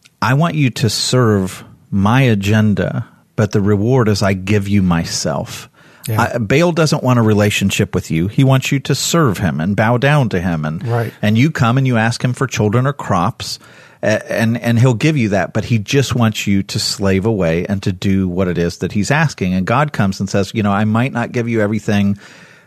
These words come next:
Speaker 1: uh, you know, that you want in this life, but I'll give you myself and the promise that I will be with you forever." Um, what greater gift can you give, by the way, than yourself?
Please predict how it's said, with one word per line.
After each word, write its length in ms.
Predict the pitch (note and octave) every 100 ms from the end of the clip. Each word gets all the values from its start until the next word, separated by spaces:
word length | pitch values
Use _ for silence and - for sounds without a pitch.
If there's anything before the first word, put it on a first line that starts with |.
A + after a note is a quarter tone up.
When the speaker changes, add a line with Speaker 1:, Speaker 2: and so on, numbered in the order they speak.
| _
Speaker 1:
uh, 120 | -
you 180 | - G#2+
know, 140 | G2+ F#2+
that 140 | G#2
you 120 | G#2+
want 240 | G#2 A2+ G#2+
in 160 | G2+
this 240 | G#2 C3 F#2
life, 480 | D#2 C#2 - - - _ _ - -
but 80 | G2+
I'll 80 | G2+
give 160 | A#2+
you 100 | D#3+
myself 800 | C#3 G#2 F#2+ - A#2 - - - -
and 140 | G#2
the 80 | G2+
promise 400 | - A#2 A2 G#2+
that 160 | A#2 G#2
I 80 | G#2+
will 140 | G2
be 160 | G2+ F#2+
with 240 | G#2 -
you 80 | G2
forever." 580 | - - - G#2 F#2 - - - - - - - -
Um, 240 | G2+ F#2+
what 220 | G2 C#3 A2+
greater 320 | B2 A2+ G#2
gift 280 | A#2 - -
can 200 | G#2 G2+
you 100 | G2
give, 320 | D3 A#2+ F#2+
by 160 | F#2+
the 80 | F#2
way, 160 | F2+ F#2
than 160 | F2+
yourself? 640 | F2 F2+ - D3 F#2 -